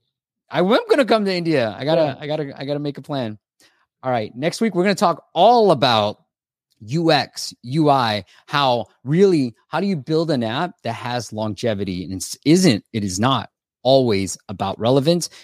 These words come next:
Speaker 1: And we're gonna talk about how you can elevate your U X experience. I like this topic. I love U X, so you can see, but I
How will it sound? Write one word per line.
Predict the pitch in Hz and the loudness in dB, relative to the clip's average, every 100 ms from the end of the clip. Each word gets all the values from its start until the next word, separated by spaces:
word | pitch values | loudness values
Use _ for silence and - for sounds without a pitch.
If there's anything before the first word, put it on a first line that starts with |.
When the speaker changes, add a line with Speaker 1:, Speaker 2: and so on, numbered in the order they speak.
| - | -6
Speaker 1:
And | 110 | -2
we're | 113 | 0
gonna | |
talk | 95 117 110 | 0 0 0
about | 101 95 | -2 -2
how | - | -2
you | 117 | -2
can | 104 104 - | -2 -6 -4
elevate | 113 104 98 90 | -4 -2 -6 -6
your | 101 | -8
U | 98 104 101 | -4 -2 -2
X | 98 - | -2 -6
experience. | 101 - 92 92 90 - - - | -8 -8 -10 -10 -12 -16 -20 -6
I | 92 | 0
like | 110 135 | 0 2
this | 131 120 | 0 0
topic. | - 117 - 120 - 90 | 0 -2 0 -2 -4 -10
I | |
love | 92 101 107 | -4 -2 0
U | 113 107 | 0 2
X, | 110 - | 0 -2
so | 92 | -6
you | 90 | -8
can | 95 | -10
see, | 85 - 98 - | -8 -4 -4 -2
but | 95 | 0
I | 90 | 0